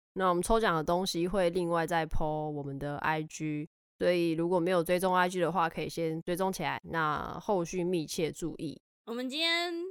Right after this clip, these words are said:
Speaker 2: 开箱了一个新的坐垫，因为我们是坐在地上录，地板超硬，而且现在天气好冷，所以我就买了两个猫咪掌形状的坐垫，想说我们可以坐着录音。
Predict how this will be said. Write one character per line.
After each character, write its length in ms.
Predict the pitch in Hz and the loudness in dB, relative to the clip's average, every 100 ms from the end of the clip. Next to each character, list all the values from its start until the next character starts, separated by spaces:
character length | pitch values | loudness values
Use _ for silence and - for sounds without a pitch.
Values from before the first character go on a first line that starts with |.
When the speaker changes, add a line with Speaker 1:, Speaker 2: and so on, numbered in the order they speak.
| - | -10
Speaker 2:
开 240 | - 254 | -4 -2
箱 240 | 269 269 262 | 0 -2 0
了 120 | 220 | -2
一 60 | |
个 140 | 185 185 | -2 -6
新 340 | - 202 196 | -6 -8 -6
的 220 | 196 170 | -6 -6
坐 320 | 170 - 190 180 | -8 -8 -8 -6
垫， 240 | 190 170 | -6 -6
因 80 | 277 | -4
为 40 | |
我 80 | 359 | -4
们 120 | 196 | -6
是 140 | 180 220 | -8 -8
坐 180 | - 214 | -4 -2
在 140 | 202 | -2
地 160 | 202 185 | -4 -6
上 400 | 202 180 170 170 | -6 -8 -10 -10
录， 180 | 180 - _ _ _ _ _ | -10 -12 _ _ _ _ _
地 100 | 202 | -12
板 160 | 156 | -10
超 300 | 165 175 170 | -8 -8 -6
硬， 260 | 175 165 - _ | -8 -12 -16 _
而 100 | - | -10
且 140 | 214 208 | -6 -4
现 120 | 202 | -4
在 80 | 202 | -4
天 160 | 208 | -6
气 120 | 196 | -6
好 180 | 190 - | -8 -10
冷， 260 | - 147 185 | -12 -14 -12
所 140 | - | -8
以 40 | 208 | -6
我 40 | |
就 140 | 196 214 | -4 -4
买 300 | 214 190 165 | -4 -4 -6
了 60 | |
两 260 | 175 165 165 | -8 -10 -12
个 720 | - 175 170 165 160 165 170 - | -12 -8 -8 -8 -8 -10 -12 -16
猫 220 | 226 233 | -4 -4
咪 260 | 254 277 277 | -2 -4 -6
掌 320 | 262 208 147 | -4 -6 -6
形 300 | 160 - 170 | -10 -12 -10
状 180 | 170 202 | -6 -6
的 120 | 175 | -6
坐 320 | 165 208 175 | -8 -8 -8
垫， 260 | 160 190 139 | -8 -10 -10
想 160 | 170 170 | -14 -12
说 100 | 185 | -10
我 60 | |
们 160 | 175 175 | -10 -12
可 180 | 170 175 | -12 -10
以 300 | 175 160 151 | -8 -10 -12
坐 180 | - 185 | -8 -8
着 160 | 165 131 | -8 -10
录 320 | 180 170 - | -10 -10 -14
音。 340 | 143 113 175 | -20 -20 -20